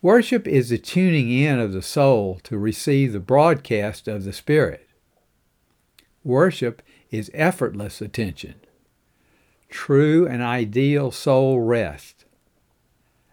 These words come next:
a form of restful spiritual exertion.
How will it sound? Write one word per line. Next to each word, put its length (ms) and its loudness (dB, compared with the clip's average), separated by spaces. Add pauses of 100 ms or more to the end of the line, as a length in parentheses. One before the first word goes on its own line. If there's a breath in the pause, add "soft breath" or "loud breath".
a 120 -4
form 440 -2
of 200 -4
restful 600 -2
spiritual 720 0
exertion. 640 -2